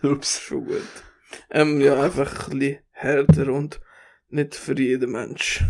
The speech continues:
Speaker 2: Okay.
Speaker 1: gedacht. Aber, äh,
Speaker 2: Ja, mal schauen.
Speaker 1: ja.
Speaker 2: Jesus Maria. Aber du, in dem Fall wär's das von unserer Seite.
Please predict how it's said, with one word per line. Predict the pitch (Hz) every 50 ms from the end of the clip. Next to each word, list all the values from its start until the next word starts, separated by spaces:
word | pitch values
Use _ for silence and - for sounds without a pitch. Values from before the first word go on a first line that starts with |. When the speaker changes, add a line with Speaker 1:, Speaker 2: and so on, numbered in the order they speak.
| - - - - - -
Speaker 2:
Okay. | - -
Speaker 1:
gedacht. | - 185 190 - - - -
Aber, | - - 143 135 143 139 139 139
äh, | 135 131 131 135 131
Speaker 2:
Ja, | - - 247 269 269 - - - _
mal | - 143 143 139
schauen. | 135 135 143 147 139 127 127 127 _ _ - - _ _ _ - -
Speaker 1:
ja. | - - - - -
Speaker 2:
Jesus | 120 120 - - - 95 95 -
Maria. | - - - - - - - - _ _ _ _ _ _ _ _ _ _ _ _ _ _ _ - - - _
Aber | _ 151 165 143 -
du, | 113 110 107
in | - - - - - - - - - - - - - - -
dem | - 139 160 175
Fall | - 277 285 254 180 - - - - _ _ _ _ _ _ _ _
wär's | - 117 120 131 131 -
das | 156 151 -
von | 156 151 160
unserer | 160 165 165 170
Seite. | 196 220 220 - - - -